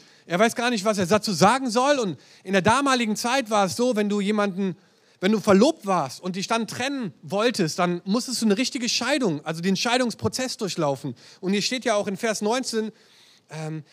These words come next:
„Er wollte Maria aber nicht öffentlich bloßstellen, so überlegte er, die Verlobung stillschweigend aufzulösen.“ Denn damals war es nicht so, dass sie gesagt haben, „Okay, das war's mit der Verlobung, wir gehen getrennte Wege.“ Nee, man musste offiziell das auflösen. Und das ist total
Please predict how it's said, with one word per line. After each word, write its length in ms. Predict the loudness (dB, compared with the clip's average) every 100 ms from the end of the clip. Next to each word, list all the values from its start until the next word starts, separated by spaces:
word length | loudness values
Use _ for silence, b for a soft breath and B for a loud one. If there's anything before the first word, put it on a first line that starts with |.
| b
„Er 140 | 0
wollte 280 | 2 2 2
Maria 380 | 0 2 0 0
aber 120 | 2
nicht 220 | 0 0
öffentlich 420 | -4 -4 -2 -6 -2
bloßstellen, 540 | -2 -2 -4 -2 -2
so 160 | -4 -6
überlegte 500 | -4 -2 -4 -6 -6
er, 140 | -4
die 100 | -4
Verlobung 440 | -2 0 0 -2
stillschweigend 720 | -4 -2 -2 -4 -6 -6 -6 -6
aufzulösen.“ 680 | -8 -8 -8 -6 -8 -12 -20 b b b b b
Denn 120 | -2
damals 360 | 0 0 0 0
war 120 | 0
es 80 | 0
nicht 160 | -4
so, 80 | -4
dass 160 | -6 -6
sie 80 | -6
gesagt 240 | -4 -4
haben, 100 | -6
„Okay, 240 | -6 -4
das 160 | -4 -4
war's 220 | -4 -6
mit 80 | -6
der 80 | -6
Verlobung, 420 | -2 -2 -2 -4
wir 100 | -4
gehen 140 | -4
getrennte 340 | -6 -8 -8 -6
Wege.“ 220 | -6 -4
Nee, 260 | -2 -2 -4 b b b
man 100 | -8
musste 320 | -6 -6 -8 -2
offiziell 540 | -2 -2 -6 -4 -4
das 140 | -4
auflösen. 640 | -4 -6 -4 -10 -8 -10 -14 _ b b b b b b b b b b
Und 160 | -2 0
das 120 | 0
ist 140 | -2 -6
total 520 | 0 4 6 4